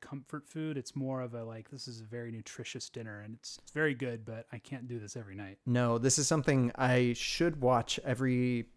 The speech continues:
Speaker 2: maybe three years to remind myself not to get too old.
Speaker 1: Yeah, but I can't throw it on the way I throw on Notting Hill and just, like, I'm gonna, like, <laughs> like you and I, when we were painting my son's room,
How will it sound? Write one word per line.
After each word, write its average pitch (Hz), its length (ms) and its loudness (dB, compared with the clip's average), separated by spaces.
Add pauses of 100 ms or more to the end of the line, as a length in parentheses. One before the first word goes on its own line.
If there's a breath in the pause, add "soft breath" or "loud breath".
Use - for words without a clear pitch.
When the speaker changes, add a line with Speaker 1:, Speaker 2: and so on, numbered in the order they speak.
(240)
Speaker 2:
maybe 131 260 4
three 123 320 0
years 117 460 4
to 123 100 -2
remind 113 420 2
myself 113 460 -2
not 113 220 -4
to 113 80 -6
get 113 220 -4
too 113 200 -4
old. - 320 -6 (960)
Speaker 1:
Yeah, 127 240 -4
but 131 100 -6
I 135 40 0
can't 175 320 -2
throw 156 200 2
it 143 60 4
on 135 160 2
the 131 60 0
way 127 160 -2
I 117 80 -4
throw 127 240 -4
on 117 120 -4
Notting 113 300 -6
Hill 110 340 -6
and 110 120 -8
just, 110 200 -10
like, 107 220 -14
I'm 127 80 -6
gonna, 113 160 -8 (260)
like, 120 240 -6
<laughs> 175 240 2
like 151 260 -2
you 165 140 0
and 165 80 4
I, 160 160 2
when 123 180 -2
we 127 100 -2
were 127 80 -2
painting 135 300 0
my 120 160 -2 (140)
son's 147 340 -2
room, 113 300 -4